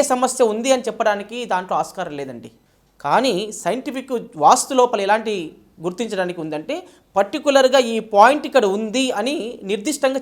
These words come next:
చెప్పగలుగుతాం మనం అక్కడ. ఉదాహరణకి మనకి ఆ ఇంట్లో వాళ్ళు చెప్పకముందే మనం ఫైనాన్షియల్ ప్రాబ్లం ఉందని చెప్పొచ్చు,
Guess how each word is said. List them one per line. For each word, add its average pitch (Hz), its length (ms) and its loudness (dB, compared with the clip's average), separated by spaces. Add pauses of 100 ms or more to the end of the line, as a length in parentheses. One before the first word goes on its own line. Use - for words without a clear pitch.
చెప్పగలుగుతాం 214 540 -2
మనం 117 180 -16
అక్కడ. - 140 -20 (580)
ఉదాహరణకి 247 380 4
మనకి 226 260 0 (520)
ఆ 180 120 4
ఇంట్లో 226 240 2 (200)
వాళ్ళు 214 200 4
చెప్పకముందే 247 540 -2
మనం 226 200 0
ఫైనాన్షియల్ 226 460 -2
ప్రాబ్లం 202 240 0
ఉందని 202 200 -8
చెప్పొచ్చు, - 380 -14